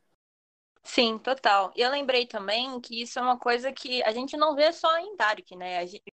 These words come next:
tem inúmeros filmes que falam dessa coisa de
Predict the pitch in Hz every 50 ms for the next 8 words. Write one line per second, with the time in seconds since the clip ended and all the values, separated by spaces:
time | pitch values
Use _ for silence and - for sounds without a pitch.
0 | _ - - _ _ 247 233 240 240 240 - - - - _ _ _ _ - 247
1 | 247 254 262 285 359 415 330 254 254 - - - - 240 240 269 285 262 233 -
2 | - - 247 - - 233 214 220 226 233 226 226 220 - 233 - - 214 202 220
3 | 220 226 214 214 220 214